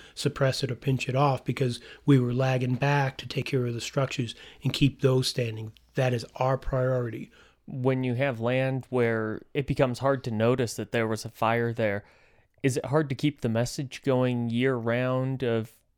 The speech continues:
Speaker 2: keeping the community fire-wise and ready for next spring?
Speaker 1: It, it is hard. And one of the things that Sonoyta has that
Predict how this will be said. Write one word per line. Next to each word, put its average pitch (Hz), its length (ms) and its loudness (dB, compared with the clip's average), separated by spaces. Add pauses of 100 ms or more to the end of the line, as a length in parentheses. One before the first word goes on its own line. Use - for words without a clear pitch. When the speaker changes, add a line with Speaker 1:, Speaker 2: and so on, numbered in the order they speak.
(120)
Speaker 2:
keeping 135 340 0
the 123 80 -2
community 123 540 0
fire-wise 120 1120 0
and 107 360 -2 (200)
ready 123 600 2
for 127 220 -2
next 120 320 -4
spring? 123 380 -6 (300)
Speaker 1:
It, 240 200 -4
it 220 160 6
is 233 220 2
hard. 170 600 0 (380)
And 170 480 0
one 208 200 2
of 254 80 2
the 175 220 0 (140)
things 170 240 0
that 151 260 0
Sonoyta 165 600 2
has 147 500 -2
that 139 260 -2